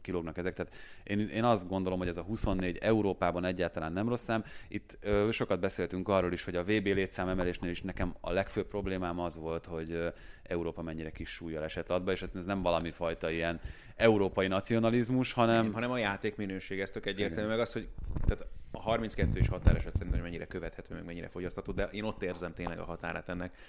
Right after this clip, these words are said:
Speaker 2: Most ennél tovább bővíteni már szerintem tényleg a fogyaszthatóságát teszi tönkre, meg, meg effektív a követhetőségét. Tehát most nem tudom majd huszonnyolc csoportra figyelni egy világbajnokságon.
Speaker 1: Hát jó,
Speaker 2: Az
Speaker 1: de
Speaker 2: totálisan
Speaker 1: Ádi, a
Speaker 2: kavartalanná
Speaker 1: harminckettőből
Speaker 2: teszi.
Speaker 1: is az a fő probléma, hogy a harminckettőben a tizenöt európai, az,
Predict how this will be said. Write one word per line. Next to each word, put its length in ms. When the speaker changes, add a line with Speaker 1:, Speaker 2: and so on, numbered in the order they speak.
Speaker 2:
Most 160
ennél 320
tovább 320
bővíteni 480
már 320
szerintem 260
tényleg 200
a 40
fogyaszthatóságát 680
teszi 200
tönkre, 220
meg, 200
meg 200
effektív 420
a 60
követhetőségét. 600
Tehát 160
most 140
nem 140
tudom 160
majd 140
huszonnyolc 400
csoportra 400
figyelni 380
egy 120
világbajnokságon. 960
Speaker 1:
Hát 120
jó, 80
Speaker 2:
Az 60
Speaker 1:
de 60
Speaker 2:
totálisan 360
Speaker 1:
Ádi, 80
a 40
Speaker 2:
kavartalanná 340
Speaker 1:
harminckettőből 420
Speaker 2:
teszi. 100
Speaker 1:
is 0
az 60
a 80
fő 180
probléma, 420
hogy 220
a 220
harminckettőben 800
a 100
tizenöt 420
európai, 500
az, 520